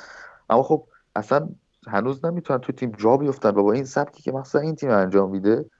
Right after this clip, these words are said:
خیلی کار سختیه که بخوان توی این تیم جا بیفتن. و نکته دیگه اینه که این آدم اصلاً توی خط دفاعی خرید به خصوصی نداشته، یعنی اونجایی که به نظرم می‌شه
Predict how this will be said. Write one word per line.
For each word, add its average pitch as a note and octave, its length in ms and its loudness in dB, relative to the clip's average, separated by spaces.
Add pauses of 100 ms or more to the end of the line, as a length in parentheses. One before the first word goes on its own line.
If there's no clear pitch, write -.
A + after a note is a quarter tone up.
(160)
خیلی C#3+ 500 -2
کار A2+ 340 4
سختیه A#2 760 -4
که A#2+ 120 -4
بخوان A#2 280 0
توی A#2+ 120 0
این A#2+ 100 2
تیم A2 200 -2
جا G#2 180 6
بیفتن. F#2 400 2 (580)
و - 40 2
نکته G2 300 2
دیگه D#3 160 -2
اینه F3 180 0
که - 120 -4
این D#3+ 80 0
آدم D#3 200 2
اصلاً D#3+ 200 0
توی E3 240 0 (340)
خط - 420 -4
دفاعی B2+ 380 2
خرید C#3+ 320 0
به C#3+ 140 0
خصوصی C3+ 440 -2
نداشته، A2+ 360 4
یعنی G2+ 160 2
اونجایی B2+ 300 2
که C3 200 0 (380)
به G2+ 60 2
نظرم B2 360 4
می‌شه B2+ 280 2